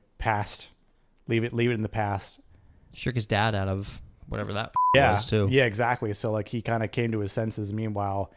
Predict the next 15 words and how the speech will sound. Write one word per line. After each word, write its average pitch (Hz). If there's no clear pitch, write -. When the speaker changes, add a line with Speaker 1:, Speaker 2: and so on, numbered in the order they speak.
Speaker 1:
May's 117
just 113
complaining 113
the 110
entire 107
time 104
still, 104
and 101
then 104
you've 101
got 101
Kate, 104
who's 101
just 104
like, 101